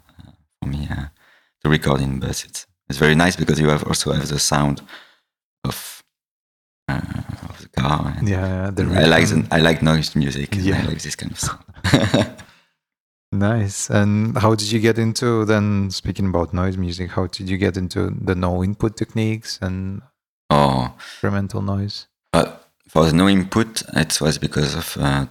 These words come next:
Speaker 1: Toshimaru, uh, Nakamura, which is, um, a Japanese, uh, noise musician. And the scene is,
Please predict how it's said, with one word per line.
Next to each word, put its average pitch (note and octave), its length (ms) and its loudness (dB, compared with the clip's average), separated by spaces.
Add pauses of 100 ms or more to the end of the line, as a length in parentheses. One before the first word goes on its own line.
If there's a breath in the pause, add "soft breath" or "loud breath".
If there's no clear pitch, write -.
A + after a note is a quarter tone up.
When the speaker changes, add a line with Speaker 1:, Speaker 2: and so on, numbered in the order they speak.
Speaker 1:
Toshimaru, D2 720 0
uh, C#2+ 100 0
Nakamura, F#2+ 760 -2
which - 240 -6
is, - 140 -6
um, C#2 480 -2 (1080)
a C#2+ 420 2
Japanese, C#2+ 580 0
uh, C#2 340 -2 (180)
noise D2 280 0
musician. G2+ 600 0 (640)
And D2+ 160 0
the D2+ 160 0
scene E2+ 400 2
is, C#2+ 300 -2